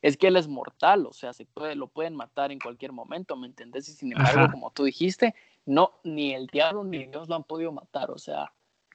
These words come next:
Speaker 1: no sé si
Speaker 2: Ajá,
Speaker 1: han
Speaker 2: había
Speaker 1: tratado, tampoco Dios ha dado todo, sí, bueno, de plano, pero el punto es que es mortal, y sin embargo,
Speaker 2: Ajá.
Speaker 1: ahí está.
Speaker 2: Por ejemplo, había una, un, una parte de un cómic en el que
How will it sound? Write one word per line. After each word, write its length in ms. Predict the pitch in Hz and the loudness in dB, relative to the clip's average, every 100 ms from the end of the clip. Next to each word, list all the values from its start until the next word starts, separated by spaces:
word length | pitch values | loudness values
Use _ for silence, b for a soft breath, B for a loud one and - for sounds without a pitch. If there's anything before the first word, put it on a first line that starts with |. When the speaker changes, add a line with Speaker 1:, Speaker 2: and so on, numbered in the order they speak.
| _ _ | _ _
Speaker 1:
no 160 | - 185 | 0 4
sé 80 | 214 | 8
si 80 | |
Speaker 2:
Ajá, 160 | - - | 8 10
Speaker 1:
han 60 | 160 | 10
Speaker 2:
había 160 | 180 | 10
Speaker 1:
tratado, 260 | 190 139 170 | 8 4 0
tampoco 400 | 147 139 139 156 131 | -4 -12 -8 -8 -8
Dios 540 | 135 135 135 135 143 | -12 -12 -2 0 0
ha 60 | 147 | 0
dado 260 | 135 139 - | 0 -2 -4
todo, 480 | - 131 139 135 | -6 -4 -4 -6
sí, 140 | 156 139 | -6 -6
bueno, 280 | 156 151 123 | -4 -2 -4
de 140 | 113 | -6
plano, 440 | - 135 151 180 - | -6 -2 -2 -4 -4
pero 140 | 143 | -4
el 40 | 143 | -2
punto 200 | 214 240 | -4 -4
es 80 | |
que 60 | 190 | -4
es 60 | 165 | -2
mortal, 380 | 139 - - _ _ _ _ - | -4 -4 -8 _ _ _ _ -14
y 120 | 156 | -12
sin 180 | 135 135 | -10 -2
embargo, 300 | 131 156 156 | 4 6 6
Speaker 2:
Ajá. 60 | 131 | 2
Speaker 1:
ahí 80 | |
está. 300 | - - - _ _ _ _ _ - | -2 -6 -6 _ _ _ _ _ -2
Speaker 2:
Por 100 | 151 | 2
ejemplo, 280 | 151 160 160 | 4 6 6
había 320 | 156 165 165 | 8 8 8
una, 380 | 165 175 165 - | 6 4 4 2
un, 480 | 165 175 170 156 131 | 2 4 6 4 -2
una 240 | 160 175 170 | 2 4 6
parte 300 | 165 175 170 | 4 4 4
de 60 | |
un 80 | 165 | 4
cómic 260 | 170 170 170 | 6 6 6
en 80 | 147 | 8
el 160 | 139 | 8
que 540 | 135 139 139 135 - | 8 6 6 4 2